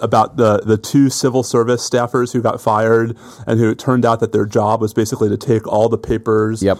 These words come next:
Speaker 1: that the president was, you know, supposed to be preserving under the Presidential Records Act, and he would just tear 'em up, and they'd have to t-, literally tape them back together?
Speaker 2: Yeah. I di-, I, I, I didn't read that they had been fired. I, I,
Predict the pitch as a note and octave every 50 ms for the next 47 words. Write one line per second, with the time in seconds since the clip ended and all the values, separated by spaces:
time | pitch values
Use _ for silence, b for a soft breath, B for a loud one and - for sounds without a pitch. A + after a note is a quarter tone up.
0 | - - - - A2+ G#2+ A2 G#2 - B2+ A#2+ A2 A#2 A2+ A2+ A2+ - G#2 G#2+ G#2+
1 | G#2 G2+ G2+ G2+ G2+ G2+ - B B B B _ - B2 A2+ G#2+ G2 - A#2+ G#2
2 | - A#2+ A#2+ A#2 - A#2+ A2+ A2 A2 - A#2 G#2+ G2+ G#2+ G#2+ A2 A2+ A2 G#2+ G#2+
3 | G#2 - A#2 A2 F#2+ A2 G2+ - G#2+ G2+ G#2 G#2 B2 G#2+ A2 A2 G#2+ A2+ - G#2+
4 | G2+ G#2 G#2+ G#2 G2+ A2+ G2+ - - - A#2 A2 G#2+ G#2+ G2+ G#2+ G#2 - A2+ A2
5 | A2 A2 G2+ - F#2+ - - - - B2+ B2+ B2+ C#3+ C#3 C3 B2 A2+ A2 - -
6 | A#2+ A2 - A#2+ A2+ A2 G#2+ G#2 G#2 - - A#2 A2+ G#2+ G#2 A#2+ B2 C3 C3 _
7 | _ _ _ _ - B2+ A#2+ F2+ D2 b b b b b b b - B2+ C#3 C#3+
8 | - G#2+ A2+ F2+ G#2+ A#2+ A#2+ A#2 B2 A2+ A#2 A2+ G#2 B2+ - C#3 C3 B2 A2+ A2
9 | G#2 G2 F2 F2+ F#2+ F#2 F2+ E2+ D#2+ - - F#2+ F2+ E2 - - G2+ F#2+ F#2 F#2
10 | F2+ D#2+ D#2+ F2+ - - F#2+ F#2+ D2 G2+